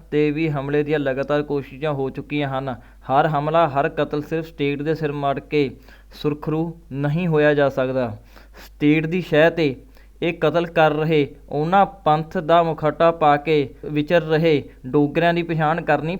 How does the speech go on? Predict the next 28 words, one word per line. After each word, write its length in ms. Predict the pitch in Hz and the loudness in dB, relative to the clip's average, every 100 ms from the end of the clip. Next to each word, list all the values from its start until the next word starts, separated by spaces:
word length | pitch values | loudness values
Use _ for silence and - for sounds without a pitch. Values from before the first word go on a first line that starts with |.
| - | 0
ਪਏਗੀ। 500 | 151 151 147 135 104 - - - - - - - 123 | 4 4 2 -4 -6 -12 -20 -20 -20 -20 -20 -18 -6
ਜੋ 260 | 143 165 | 0 0
ਵਿਦਵਾਨ, 500 | 160 147 143 147 170 | 2 0 2 2 0
ਪੱਤਰਕਾਰ 720 | 170 151 151 160 160 156 165 | -2 -6 -2 -4 0 2 2
ਜਾਂ 180 | 151 170 | 2 0
ਬਹੁਤੇ 320 | 156 151 185 | 0 -2 -4
ਸਿਆਣੇ 440 | 170 - 151 156 170 | -6 -4 -2 -2 -2
ਜੋ 120 | 175 | 0
ਆਪਣੇ 300 | 160 156 165 170 | 0 0 0 2
ਆਪ 260 | 160 156 | 2 2
ਨੂੰ 160 | 175 165 | -4 -6
ਜੀਓਪੋਲਿਟਿਕਸ 880 | 139 147 165 165 160 156 160 - - - - - - | -2 -2 -2 -2 -4 -4 -8 -10 -20 -20 -20 -20 -4
ਦਾ, 200 | 135 151 | 4 4
ਦੇ 240 | 151 151 165 | 4 2 0
ਮਾਹਿਰ 460 | 160 147 160 156 135 - - | 2 0 2 0 -2 -6 -8
ਮੰਨ 360 | 139 147 160 170 | 0 2 2 -2
ਕੇ 380 | 165 160 156 - - | 0 0 -2 -6 -8
ਇਹ 180 | 156 190 | -2 -2
ਸਲਾਹਾਂ 440 | - 165 156 170 | -2 0 0 0
ਦੇ 260 | 170 151 156 | 0 2 4
ਰਹੇ 220 | 160 165 | 2 2
ਹਨ 260 | 151 151 170 | 0 -2 -4
ਕਿ 340 | - 165 165 - - - | -4 -2 -2 -2 -10 -2
ਆਪਸੀ 380 | 143 180 180 175 | 2 2 2 -2
ਇਲਜ਼ਾਮਬਾਜ਼ੀ 680 | 170 156 151 160 156 151 160 | 0 2 2 2 0 -2 -2
ਵਿੱਚ 220 | 156 160 | -6 -6
ਨਾ 380 | 156 139 143 156 | -4 0 2 2
ਪਾਓ 340 | 156 139 127 | 0 -2 -2